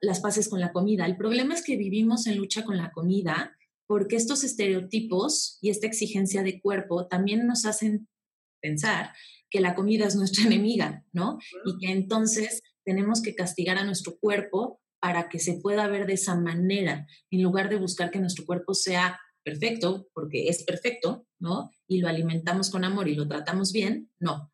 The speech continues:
Speaker 1: En lugar de eso, vivimos en contra de nuestro cuerpo, vivimos en contra de la comida,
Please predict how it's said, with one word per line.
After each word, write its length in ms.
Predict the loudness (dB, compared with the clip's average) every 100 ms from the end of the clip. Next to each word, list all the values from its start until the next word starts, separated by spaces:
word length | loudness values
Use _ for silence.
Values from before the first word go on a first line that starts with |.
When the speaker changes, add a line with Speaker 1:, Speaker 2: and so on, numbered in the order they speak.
| _ -4
Speaker 1:
En 120 | 0
lugar 220 | 2 2
de 100 | 2
eso, 440 | 2 0 -2 -4 -12 _ _ _ _ _ _ -6
vivimos 800 | -2 0 4 6 6 4 2 0
en 160 | 0 2
contra 280 | 0 2
de 60 | 0
nuestro 240 | 0 -2
cuerpo, 360 | 0 0 0 0
vivimos 520 | 2 2 2 2 0
en 140 | 0 0
contra 280 | 2 0 0
de 60 |
la 140 | -2 0
comida, 640 | 2 4 4 4 0